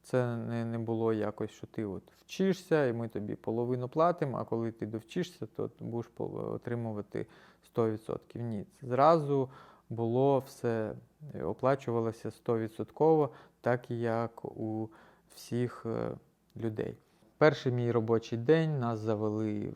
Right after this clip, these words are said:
в кімнату, е, де ми проходили теорію. Нам, е, я був і ще був один хлопець, е, він також був з України. Ми, е, двоє розмовляли англійською мовою,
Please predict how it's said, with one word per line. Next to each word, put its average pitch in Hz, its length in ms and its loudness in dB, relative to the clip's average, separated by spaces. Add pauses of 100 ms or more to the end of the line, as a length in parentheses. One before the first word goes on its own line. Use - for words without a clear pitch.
в 107 340 -2
кімнату, 147 800 0 (560)
е, 113 1080 -2
де 113 680 0
ми 120 280 0
проходили 110 880 0 (280)
теорію. 110 580 0 (200)
Нам, 120 320 -2 (680)
е, 113 220 2
я 139 200 12
був 165 380 6
і 117 100 0
ще 131 360 4
був 113 440 -2
один 113 600 0
хлопець, 123 680 -4
е, 107 360 -2 (220)
він 110 140 -6
також 117 320 0
був 110 280 -6
з 110 80 -8
України. 107 540 -4 (360)
Ми, 127 380 0 (140)
е, 113 240 -4 (600)
двоє 120 580 4
розмовляли 113 640 2
англійською 110 600 -2
мовою, 165 560 2